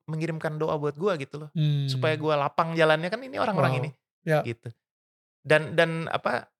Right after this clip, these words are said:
Speaker 1: itu sesuatu yang, yang memang menjadi kewajiban gua untuk menjaga mereka selama gua masih hidup nih, gitu.
Speaker 2: Hmm.
Speaker 1: Supaya apa? Supaya bukan karena gua minta didoain, nggak. Tapi
Speaker 2: Ya.
Speaker 1: karena memang kewajiban gua menjaga mereka gitu.
Speaker 2: Ya.
Speaker 1: Tugas gua menjaga mereka,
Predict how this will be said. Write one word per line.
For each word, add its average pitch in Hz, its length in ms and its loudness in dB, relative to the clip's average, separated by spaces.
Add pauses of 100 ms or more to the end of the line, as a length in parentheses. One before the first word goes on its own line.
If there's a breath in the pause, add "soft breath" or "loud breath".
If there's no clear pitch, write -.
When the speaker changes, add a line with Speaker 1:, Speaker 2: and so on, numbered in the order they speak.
(160)
Speaker 1:
itu 156 180 -8
sesuatu 175 460 -4
yang, 143 320 0
yang 139 240 -2
memang 131 720 -6 (240)
menjadi 135 340 -2
kewajiban 127 460 0
gua 151 160 -4
untuk 156 160 -8
menjaga 120 320 0
mereka 131 240 -4
selama 135 320 -4
gua 135 160 0
masih 165 180 -4
hidup 170 180 -6
nih, 143 140 -12
gitu. 151 300 0
Speaker 2:
Hmm. 143 180 -4
Speaker 1:
Supaya 135 240 -4
apa? 180 140 -8
Supaya 151 340 -4 (300)
bukan 151 260 0
karena 143 220 2
gua 143 100 2
minta 135 220 2
didoain, 170 420 4
nggak. 202 240 -8
Tapi - 180 -4
Speaker 2:
Ya. 143 60 2
Speaker 1:
karena 185 160 0
memang 160 240 0
kewajiban 135 480 2
gua 208 160 0
menjaga 139 300 2
mereka - 340 -6
gitu. 139 220 -14
Speaker 2:
Ya. - 20 -20
Speaker 1:
Tugas 139 300 2
gua 160 100 -4
menjaga 131 320 -2
mereka, 143 320 -12